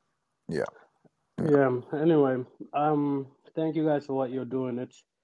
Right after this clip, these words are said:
Speaker 2: it's a crazy world. By the way, George Galloway was the
Speaker 1: Mm-hmm.
Speaker 2: last politicians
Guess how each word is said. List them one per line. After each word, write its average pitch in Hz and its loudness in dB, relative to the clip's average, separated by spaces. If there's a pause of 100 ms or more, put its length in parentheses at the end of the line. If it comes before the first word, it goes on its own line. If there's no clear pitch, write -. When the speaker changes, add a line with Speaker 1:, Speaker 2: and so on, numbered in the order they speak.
(480)
Speaker 2:
it's 151 -2
a 175 0
crazy 160 4
world. 156 4
By 180 2
the 185 2
way, 180 0
George 156 -4
Galloway 180 -2 (380)
was 151 0
the 104 4
Speaker 1:
Mm-hmm. - 2
Speaker 2:
last 151 -4 (420)
politicians 147 -2